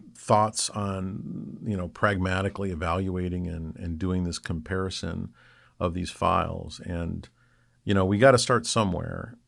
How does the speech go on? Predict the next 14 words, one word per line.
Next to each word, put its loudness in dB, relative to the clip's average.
And -2
the 2
idea 4
of -6
transparency -2
is -4
a -8
good -6
one. -10
So -4
I 4
have 4
to 0
imagine -2